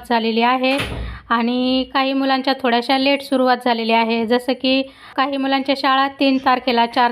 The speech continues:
तारखेला सुरुवात झाली, तर काही मुलांच्या ज्या आहेत त्या चौदा तारखेला, अ, सॉरी, पंधरा तारखेपासून सुरुवात झालेली आहे.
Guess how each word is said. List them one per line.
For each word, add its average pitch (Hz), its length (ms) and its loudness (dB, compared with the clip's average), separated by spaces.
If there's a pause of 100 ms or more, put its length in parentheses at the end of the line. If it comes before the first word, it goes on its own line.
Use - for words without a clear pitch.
तारखेला 240 380 2
सुरुवात 247 440 2
झाली, 226 240 0 (400)
तर 277 80 2
काही 285 240 0
मुलांच्या 277 440 0
ज्या 269 120 2
आहेत 262 320 0
त्या 269 160 2 (120)
चौदा 247 260 4
तारखेला, 240 680 2
अ, 233 260 0
सॉरी, 247 260 0
पंधरा 262 320 2
तारखेपासून 262 640 0
सुरुवात 262 400 2
झालेली 220 280 0
आहे. 226 640 -2